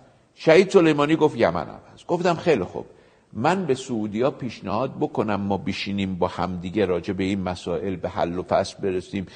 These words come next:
دعوا نکنیم، به مردم اینجاها کمک کنیم؟ گفت آره، قبول دارم.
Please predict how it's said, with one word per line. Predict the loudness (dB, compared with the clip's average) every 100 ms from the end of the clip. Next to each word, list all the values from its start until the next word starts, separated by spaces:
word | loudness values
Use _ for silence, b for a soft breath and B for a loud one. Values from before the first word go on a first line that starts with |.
| B B 6
دعوا | 10 12 10 8
نکنیم، | 6 4 2 4
به | 4
مردم | 6 6 6 2
اینجاها | 0 -4 -2 -2
کمک | -2 -6 -6 -8 -10
کنیم؟ | -8 -8 -12 -16 _ -4
گفت | -4 -4
آره، | -12 -16 -20 _
قبول | -10 -10 -14
دارم. | -18